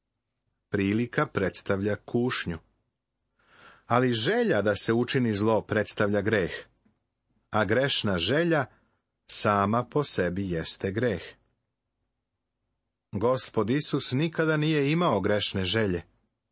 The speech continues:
Nije bio grešnik,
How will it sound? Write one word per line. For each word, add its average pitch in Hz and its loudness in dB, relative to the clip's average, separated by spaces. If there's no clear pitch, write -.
Nije 127 0
bio 123 2
grešnik, 123 -2